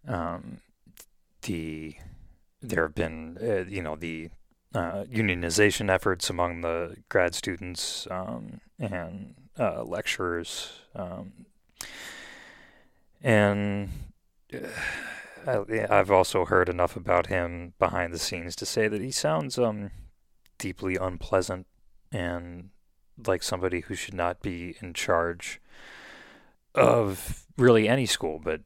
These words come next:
um, particularly, um, one as large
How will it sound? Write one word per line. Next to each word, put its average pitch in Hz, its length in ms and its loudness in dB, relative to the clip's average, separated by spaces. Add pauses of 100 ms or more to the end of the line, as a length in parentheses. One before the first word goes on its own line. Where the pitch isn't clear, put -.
um, 82 280 -2
particularly, 82 800 -4 (140)
um, 85 440 -8 (420)
one 87 240 -2
as 87 260 -4
large 80 640 -2